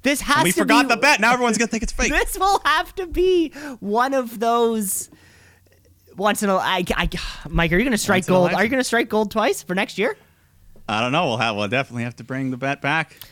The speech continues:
Speaker 2: Um,
Speaker 1: I mean,
Speaker 2: I will say one thing.
Speaker 1: you know what?
Speaker 2: I
Speaker 1: I
Speaker 2: gotta give a
Speaker 1: so, keep going. Keep
Speaker 2: <laughs>
Speaker 1: going.
Speaker 2: I gotta give a shout out to the rain delay for making this possible.
Speaker 1: <laughs> It did.
Speaker 2: Um,
Speaker 1: That is
Speaker 2: yeah,
Speaker 1: correct.
Speaker 2: that was an extra twenty minutes to put me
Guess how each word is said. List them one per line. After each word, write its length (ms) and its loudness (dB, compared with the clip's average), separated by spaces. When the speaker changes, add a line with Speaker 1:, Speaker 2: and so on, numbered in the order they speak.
Speaker 2:
Um, 100 -12
Speaker 1:
I 400 -2
mean, 200 0
Speaker 2:
I 20 2
will 80 0
say 200 -6
one 200 -2
thing. 160 -4
Speaker 1:
you 80 0
know 100 0
what? 180 2
Speaker 2:
I 100 2
Speaker 1:
I 40 0
Speaker 2:
gotta 160 -2
give 160 -2
a 180 -2
Speaker 1:
so, 260 -4
keep 180 -2
going. 200 -2
Keep 100 -4
Speaker 2:
<laughs> 20 -14
Speaker 1:
going. 140 0
Speaker 2:
I 60 2
gotta 160 2
give 120 -2
a 60 2
shout 300 2
out 140 0
to 60 -2
the 120 0
rain 260 2
delay 340 2
for 120 -8
making 240 -4
this 120 -2
possible. 480 -4
Speaker 1:
<laughs> 40 -8
It 240 -2
did. 320 0
Speaker 2:
Um, 340 -4
Speaker 1:
That 180 0
is 100 -6
Speaker 2:
yeah, 60 -16
Speaker 1:
correct. 220 0
Speaker 2:
that 220 -2
was 120 -4
an 80 -2
extra 200 -4
twenty 280 -2
minutes 340 -4
to 100 -14
put 200 -16
me 260 -14